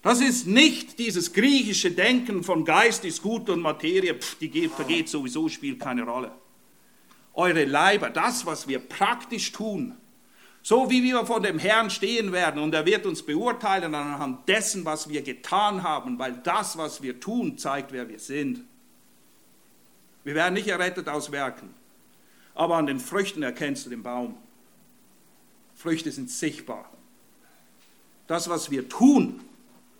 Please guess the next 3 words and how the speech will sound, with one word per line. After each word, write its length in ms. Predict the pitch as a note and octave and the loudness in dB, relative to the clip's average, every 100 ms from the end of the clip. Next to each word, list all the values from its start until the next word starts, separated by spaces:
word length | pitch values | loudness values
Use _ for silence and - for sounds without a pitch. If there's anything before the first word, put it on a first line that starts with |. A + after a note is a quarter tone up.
| _ _ - _ _ _ _ - _ _ | _ _ -20 _ _ _ _ -20 _ _
Gottesdienst 880 | F3+ B3 F3 - F#3+ E3+ C3 - - - | 6 6 4 0 -2 -2 -2 -6 -12 -8
ist 380 | C#3+ - - | -6 -6 0
aktiv, 720 | F#3+ G#3 - - D#3 - - | 2 2 0 -8 -8 -8 -14